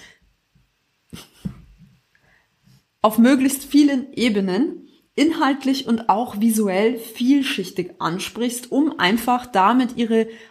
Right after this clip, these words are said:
Aufmerksamkeit langfristig zu gewinnen und dann auch in weiterer Folge eine erfolgreiche Kundengewinnung stattfinden kann. Und wenn du hier nur eindimensional unterwegs bist und das eben nur zum Beispiel immer mit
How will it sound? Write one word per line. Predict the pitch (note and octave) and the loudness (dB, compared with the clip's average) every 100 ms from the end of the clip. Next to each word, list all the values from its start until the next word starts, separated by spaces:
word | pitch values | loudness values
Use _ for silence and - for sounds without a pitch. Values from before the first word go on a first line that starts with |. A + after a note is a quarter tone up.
| _ | _
Aufmerksamkeit | - B3+ C4+ A#3 A3+ A3+ A3+ A3+ A3 G#3+ | -4 -2 0 2 2 2 0 2 2 2
langfristig | F3 F#3+ - - - G#3+ - | -2 -2 -4 -10 -6 -6 -4
zu | G#3+ | -4
gewinnen | F#3 E3+ G3 A#3+ C4+ | -2 0 2 4 2
und | - G3+ F#3+ | 2 -2 0
dann | F3 F3 - | -2 -2 -2
auch | F#3 G3 G#3+ | 0 2 -2
in | - F3 | -8 -4
weiterer | E3+ E3+ G#3+ F#3+ F3 | 0 0 0 -6 -8
Folge | - F3+ G3 G#3 A3 G#3+ - - | -4 0 2 4 0 0 -16 -10
eine | - G3 - | -2 0 0
erfolgreiche | F#3+ - F#3+ G3+ G3 G3+ G3 G3 F#3+ | -4 -4 0 0 0 2 2 0 -6
Kundengewinnung | - A#3 A#3 A#3+ G#3 F3+ G3 G3+ G3 - - | 0 2 2 2 0 2 2 0 -2 -8 -14
stattfinden | - - F3+ F#3 - F#3+ F3 E3 D3+ | -8 -4 0 0 0 -4 -4 -8 -12
kann. | - C#3 D3+ - - - _ | -8 -8 -8 -14 -20 -20 _
Und | G3 | 0
wenn | F#3+ B3 | 2 4
du | |
hier | D4 C#4 C#4+ | 4 4 4
nur | C4 C4+ - - | 4 2 2 -2
eindimensional | G#3+ D4 D4+ A#3+ A3 G3+ G3 F3 F3 | 0 0 2 2 4 2 -2 -4 -4
unterwegs | F3+ F#3 E3 A#3+ C4+ - | -6 -10 -6 -6 -6 -12
bist | - - - | -10 -10 -10
und | F3+ F3 | -10 -6
das | G3 - | -6 -4
eben | F#3 F#3 F#3 | -6 -6 -4
nur | G3 F#3+ | -4 -4
zum | F#3+ F#3+ F3+ | -6 -4 0
Beispiel | E3+ - - F#3 - | 0 0 -4 -4 0
immer | A#3 B3+ G#3+ | 4 6 6
mit | G3 F#3 | 4 0